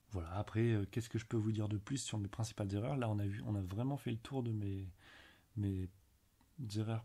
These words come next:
préférées. Alors, surtout, faites gaffe. Moi, je vais vous dire, restez sur du safe,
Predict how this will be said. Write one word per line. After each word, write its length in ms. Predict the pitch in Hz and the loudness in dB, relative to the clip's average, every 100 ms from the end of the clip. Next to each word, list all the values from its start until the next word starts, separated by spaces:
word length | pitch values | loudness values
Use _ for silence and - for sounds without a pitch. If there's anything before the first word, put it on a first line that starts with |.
| - | -8
préférées. 680 | - 120 117 110 98 113 131 - - - - | -6 -4 -2 -2 -2 -4 -6 -14 -20 -20 -14
Alors, 200 | 107 - _ - | -16 -16 _ -20
surtout, 720 | - - - 113 - 123 123 127 - - _ | -16 -14 -8 -6 -4 -2 -2 -2 -8 -20 _
faites 360 | - - 113 107 | -20 -2 0 2
gaffe. 480 | 107 110 139 - - - _ _ - | 2 2 0 -8 -18 -20 _ _ -2
Moi, 160 | 120 | 0
je 80 | 123 | 2
vais 40 | 113 | 2
vous 140 | 107 | 4
dire, 160 | 110 104 | 2 2
restez 340 | 110 113 120 | 0 -2 -4
sur 360 | - - 104 143 - | -6 -6 -8 -8 -12
du 220 | 226 113 95 | -6 -4 -4
safe, 640 | - - 127 143 - - | -4 -2 -2 -2 -8 -16